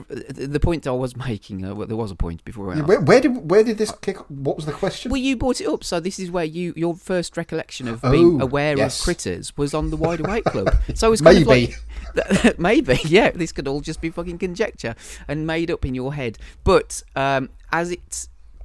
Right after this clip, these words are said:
Speaker 1: just wanted to set the scene for people that this was, like I said, a children's T V program.
Speaker 2: Yeah.
Speaker 1: And Critters at the time was a fifteen.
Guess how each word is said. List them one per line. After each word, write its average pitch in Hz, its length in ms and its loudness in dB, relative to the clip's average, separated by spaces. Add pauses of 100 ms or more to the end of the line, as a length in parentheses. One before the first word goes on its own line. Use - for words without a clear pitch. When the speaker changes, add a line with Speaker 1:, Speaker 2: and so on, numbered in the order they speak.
(560)
Speaker 1:
just 185 180 -2
wanted 190 220 -4
to 156 60 -12
set - 180 -8
the - 60 -14
scene 170 220 -8
for 123 80 -12
people 107 300 -2
that 113 140 -10
this 143 240 -6
was, 143 200 -6
like 135 140 -8
I 131 40 -10
said, 117 240 -10 (140)
a 113 160 -8 (360)
children's 147 580 -8
T 139 260 -12
V 123 320 -10 (220)
program. 104 560 -10 (220)
Speaker 2:
Yeah. 107 160 -2 (240)
Speaker 1:
And - 160 -4
Critters 208 400 -4
at - 60 -8
the - 60 -16
time 117 540 -10 (380)
was 170 100 -8
a 175 60 -8
fifteen. 214 640 -6